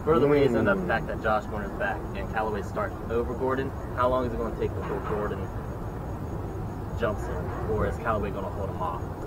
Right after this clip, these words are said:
Speaker 1: Is he gonna play well enough to, like, be able to keep the starting job next week, basically? And keep the same percentage of snaps and
Speaker 2: I
Speaker 1: keep
Speaker 2: can answer that
Speaker 1: just
Speaker 2: for
Speaker 1: in the
Speaker 2: you if
Speaker 1: game?
Speaker 2: you want me to. You want me to go ahead and answer that for you now?
Speaker 1: I, I know you're gonna say that.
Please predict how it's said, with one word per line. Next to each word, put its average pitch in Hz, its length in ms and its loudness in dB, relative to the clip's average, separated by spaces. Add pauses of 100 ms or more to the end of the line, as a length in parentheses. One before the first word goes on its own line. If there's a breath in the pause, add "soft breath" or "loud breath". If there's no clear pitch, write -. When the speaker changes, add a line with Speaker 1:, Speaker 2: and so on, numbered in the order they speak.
Speaker 1:
Is 107 200 0
he 123 100 -2
gonna 117 180 0
play 113 240 2
well 98 240 2
enough 95 220 -2 (180)
to, 92 300 -4 (920)
like, 95 160 0 (140)
be 110 100 0
able 98 120 0
to 95 140 -4
keep 104 120 -6
the - 100 -6
starting 95 240 -2
job 90 160 -2
next 90 240 -2
week, 90 120 -2 (300)
basically? - 360 -4 (960)
And 98 200 -2 (100)
keep 98 160 -2 (280)
the 92 260 -2
same 98 160 0
percentage - 440 -4
of - 140 -6
snaps - 280 -6
and - 80 -2
Speaker 2:
I - 60 8
Speaker 1:
keep - 100 0
Speaker 2:
can - 80 8
answer 147 260 8
that 107 120 4
Speaker 1:
just - 100 -2
Speaker 2:
for 101 60 4
Speaker 1:
in 92 80 2
the 90 60 -2
Speaker 2:
you 92 60 0
if 85 60 -2
Speaker 1:
game? 92 80 0
Speaker 2:
you 101 60 6
want 113 120 6
me 92 60 0
to. - 60 -4
You 101 40 -2
want 90 100 0
me 120 60 4
to 143 60 4
go 147 100 6
ahead 156 140 8
and 147 80 6
answer 147 160 2
that 143 140 8
for 147 120 8
you 143 80 4
now? 147 160 6
Speaker 1:
I, 110 140 2
I - 20 4
know 127 120 4
you're 156 140 4
gonna 107 120 0
say 101 120 0
that. 95 180 2